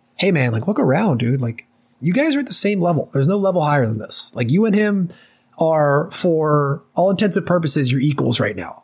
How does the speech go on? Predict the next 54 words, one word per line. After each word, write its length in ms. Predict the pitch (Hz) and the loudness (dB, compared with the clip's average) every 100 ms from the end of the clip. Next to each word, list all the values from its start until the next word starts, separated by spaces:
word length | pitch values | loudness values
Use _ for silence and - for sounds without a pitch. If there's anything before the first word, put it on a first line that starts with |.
| _ | _
Like, 120 | 113 | -2
yes, 180 | 127 127 | 0 0
he 60 | 127 | 0
might 180 | 123 127 | 0 2
be 100 | 123 | 0
a 40 | |
Cy 180 | 113 123 | 2 0
Young 180 | 123 123 | 0 0
winner, 160 | 123 | 0
an 60 | 117 | 0
all-star, 280 | 127 160 135 | 0 0 2
but 80 | 147 | 2
you 60 | |
guys 220 | 180 208 | 2 0
are 60 | 202 | 0
equals. 260 | 254 220 113 | -2 -2 -2
You're 60 | |
at 60 | 131 | 0
the 40 | |
same 280 | - 156 180 | 0 0 0
level. 220 | 160 170 | 0 0
He's 240 | 156 208 208 | 2 0 2
not 300 | 269 247 - - - | 0 -2 -8 -20 -6
rehabbing 640 | 131 160 185 175 160 156 | 0 2 2 2 2 2
in 120 | 143 | 2
double 340 | 135 165 170 131 | 2 2 4 4
A 160 | 120 | 2
right 220 | 120 123 123 | 2 0 2
now, 220 | 131 143 | 0 0
and 100 | 139 | 0
he 60 | |
should 240 | 123 - 143 | 0 0 -2
strike 240 | 131 120 | -2 -2
you 80 | 123 | 0
out. 60 | 123 | -2
Like, 160 | 123 | -2
you 120 | 151 | -2
guys 300 | 202 240 247 | -2 0 0
are 100 | 233 | -2
equal. 280 | 240 262 - | -2 -2 0
Like, 160 | 117 113 | -2 0
go 160 | 131 | 0
up 140 | 202 - | 0 0
there 400 | 151 143 151 - - - - | 0 0 -4 -8 -18 -16 -8
and 160 | 151 127 | -4 -2
prove 240 | - 160 | 0 0
to 60 | 156 | 0
everyone 400 | 147 139 131 135 | 0 0 -2 0
that 100 | 135 | 0
you 140 | 135 | 0
belong 320 | 135 127 135 113 | 0 0 0 0
here. 260 | 104 107 - - - - | -2 -4 -12 -20 -20 -6
And, 580 | 151 143 143 139 139 135 | -4 -2 -4 -4 -2 -2
uh, 760 | 135 131 131 127 127 127 135 | -2 -2 -2 -2 0 0 -2